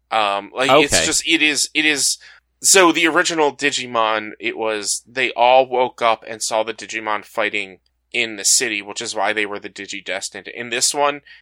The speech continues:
Speaker 1: th-, it's different. Unless, like, they get into that later on, but in this one, like, he just went into it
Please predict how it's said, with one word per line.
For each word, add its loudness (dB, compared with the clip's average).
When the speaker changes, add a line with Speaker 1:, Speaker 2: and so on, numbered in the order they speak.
Speaker 1:
th-, -10
it's -2
different. -4
Unless, 2
like, -2
they 0
get -4
into -6
that 2
later 2
on, -2
but -4
in -6
this -4
one, -6
like, -8
he -6
just -4
went -4
into -4
it -10